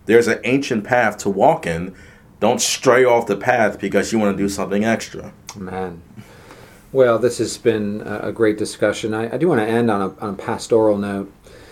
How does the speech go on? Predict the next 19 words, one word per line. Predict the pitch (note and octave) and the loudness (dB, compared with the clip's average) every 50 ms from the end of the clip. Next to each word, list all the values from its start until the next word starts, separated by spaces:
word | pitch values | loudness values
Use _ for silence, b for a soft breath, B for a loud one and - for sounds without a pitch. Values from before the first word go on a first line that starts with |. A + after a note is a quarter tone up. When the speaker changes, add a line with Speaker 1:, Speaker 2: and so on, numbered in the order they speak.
| B B B B B B B B - - | B B B B B B B B -12 -6
Speaker 2:
And, | A#2+ A#2 A2 G#2+ G#2 G2 - - | -4 -2 -2 -2 -4 -6 -8 -8
and | - A#2 B2 | -6 -4 -2
that | D3+ F3 F3 | 0 2 4
is | C#3+ B2+ A2+ G#2+ - A#2 | 6 6 4 4 4 4
that, | A2+ A2 A2 G#2+ G#2+ - - - - - - - - - - | 4 4 4 2 0 -4 -12 -12 -12 -14 -18 -20 -18 -10 -6
um, | G#2+ G#2+ G#2 G#2 G2+ G2+ G2 F#2+ F#2+ F#2+ - b b b b b b _ - - - - | -4 -4 -2 -2 -2 -2 -2 -4 -6 -8 -14 b b b b b b _ -20 -20 -14 -6
you | - C3+ | -2 0
know, | C3+ B2+ | 2 2
we | B2+ B2+ | 4 4
recognize | A#2+ A#2 C3 C3+ - - C3+ A2+ A2+ G#2+ G2+ F#2+ F#2+ F#2 F#2 F#2+ F#2 - - - - - - | 6 4 4 4 2 -2 -6 -2 0 0 2 2 2 0 -2 -4 -6 -8 -14 -16 -18 -20 -8
that | - G#2+ A2 G2+ G2 F#2+ F#2+ F#2+ - - - - - | 0 0 2 2 2 0 -2 -4 -10 -18 -20 -12 -6
a | A2 | -4
lot | A2 A2+ G#2+ A2 A#2 | -2 0 2 2 0
of | G#2 - - | 0 -2 -4
people | - B2 A#2 A2 - A2 G2+ G2+ F#2+ G2 - | -4 -2 -2 0 2 2 2 2 2 -2 -4
have | - - - G2+ G2+ G2+ G2 F#2+ F2+ - - - | -10 -12 -10 -6 -4 -2 -2 -4 -4 -6 -10 -4
gotten | - A2+ G2+ G2+ G2 G2 G2 | -2 0 0 0 0 -2 -6
out | - G2+ G#2 G#2+ A2+ A2 | -6 -4 -2 0 2 2
of | G#2 G2 F#2+ F#2 F#2+ G#2+ - - - - | 2 2 2 -2 -4 -10 -18 -20 -20 -20